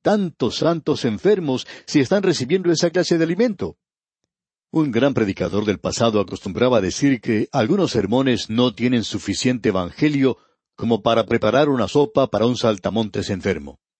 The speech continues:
Y eso es cierto hoy, amigo oyente. Pero qué cosa más gloriosa fue el ministerio del apóstol Pablo aquí. Y él dice, "Así como también sabéis de qué modo, como el Padre a sus hijos,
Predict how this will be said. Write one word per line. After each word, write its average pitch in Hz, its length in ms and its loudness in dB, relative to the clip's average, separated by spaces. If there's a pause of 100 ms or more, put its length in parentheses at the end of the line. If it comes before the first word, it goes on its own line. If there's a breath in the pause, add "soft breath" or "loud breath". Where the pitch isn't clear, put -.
(500)
Y 151 140 0
eso 175 260 0
es 151 140 2
cierto 156 420 0
hoy, 196 280 2
amigo 120 220 0
oyente. 87 420 -6 (840)
Pero 123 380 0
qué 120 240 -2
cosa 104 340 -4
más 95 240 -2
gloriosa 101 720 0
fue - 160 0
el 160 60 -2
ministerio 143 460 0
del 117 120 0
apóstol 123 480 -2
Pablo 190 300 2
aquí. 92 320 -6 (500)
Y 123 100 0
él 143 60 2
dice, 147 340 2 (380 soft breath)
"Así 117 360 0
como 131 240 -2
también 117 420 0
sabéis 117 560 0
de 104 180 0
qué 180 180 4
modo, 127 480 -2 (180)
como 110 340 2
el 92 120 -2
Padre 123 460 2
a 95 80 0
sus - 280 -6
hijos, 180 440 0